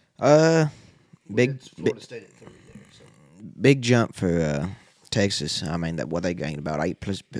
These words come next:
Speaker 1: positions in the polls or something like that. Texas, I mean, they beat Alabama. They, they did show a statement. Now they gotta prove, prove that they can stay there. They got Oklahoma here in a few weeks, and Oklahoma be a,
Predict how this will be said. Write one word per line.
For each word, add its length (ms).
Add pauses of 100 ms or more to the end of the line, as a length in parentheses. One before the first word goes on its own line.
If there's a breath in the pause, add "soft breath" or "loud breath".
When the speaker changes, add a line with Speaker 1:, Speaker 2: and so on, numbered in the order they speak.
(140)
Speaker 1:
positions 560
in 60
the 60
polls 360
or 20
something 220
like 140
that. 180
Texas, 400
I 80
mean, 240 (720 loud breath)
they 140
beat 160
Alabama. 580
They, 220 (180)
they 140
did 240 (420)
show 280
a 20
statement. 460
Now 160
they 100
gotta 180
prove, 360 (580)
prove 300
that 220
they 200 (240)
can 140
stay 240
there. 260 (460 loud breath)
They 100
got 140
Oklahoma 560
here 160
in 60
a 40
few 220
weeks, 280
and 80
Oklahoma 420
be 160
a, 180